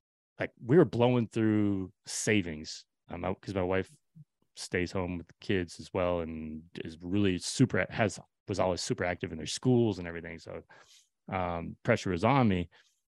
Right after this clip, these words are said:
Um, and, but I, you know, I started, we were just running through savings. I was, I started to, to run ads, Facebook ads, to promote, like, my page and, and traffic and stuff.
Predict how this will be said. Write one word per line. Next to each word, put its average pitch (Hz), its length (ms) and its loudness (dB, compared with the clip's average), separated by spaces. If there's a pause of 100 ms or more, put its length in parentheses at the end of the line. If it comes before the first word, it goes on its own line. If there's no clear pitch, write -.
(340)
Um, 107 800 4 (1120)
and, 139 220 2
but 143 120 10
I, 120 140 6
you 151 180 -2
know, 135 100 8
I 120 80 6
started, 127 480 6 (680)
we 127 80 0
were 113 60 2
just 101 180 -4
running 110 240 4
through 98 140 -2
savings. 87 400 0
I 90 80 -2
was, 87 320 -6
I - 40 -16
started 98 320 2
to, 98 120 -6 (300)
to 107 80 -2
run 92 280 0
ads, 98 440 2
Facebook - 340 -2
ads, 82 360 -4 (540)
to - 100 -10
promote, 92 400 -2 (560)
like, 95 140 -6
my 87 120 -2
page 110 480 2
and, 82 340 -6
and 87 260 -6
traffic - 460 0
and 85 100 -6
stuff. 82 240 -4